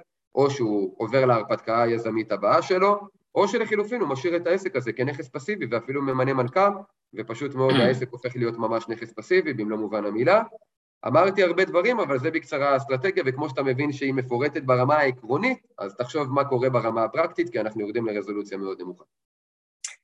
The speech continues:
Speaker 2: רגע, בוא נראה. שלב ראשון, עד מיליון שקל בשנה, מוצר אחד. שלב א', למצוא שוק בצמיחה, איפה שיש לנו יתרון.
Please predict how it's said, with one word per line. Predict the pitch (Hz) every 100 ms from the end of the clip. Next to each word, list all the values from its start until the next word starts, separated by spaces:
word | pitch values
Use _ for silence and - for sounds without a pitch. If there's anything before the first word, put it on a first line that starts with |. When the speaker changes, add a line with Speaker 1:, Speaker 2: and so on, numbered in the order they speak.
| -
Speaker 2:
רגע, | 80
בוא | 82 92
נראה. | 98 82 - _ _ _ _ _ 78 78 -
שלב | - - 120
ראשון, | 107 - 120 131 131 - -
עד | 107
מיליון | 107 98 98
שקל | - 90 90 85
בשנה, | - 90 101 113 113 - -
מוצר | - - 98
אחד. | 92 76 67 - _
שלב | - 82 92 90
א', | 85 110 120 117 - -
למצוא | 92 82 - 101
שוק | - - 98
בצמיחה, | 92 87 - 80 - 123 127
איפה | 87 87
שיש | 92 87 -
לנו | 87 85
יתרון. | 80 85 67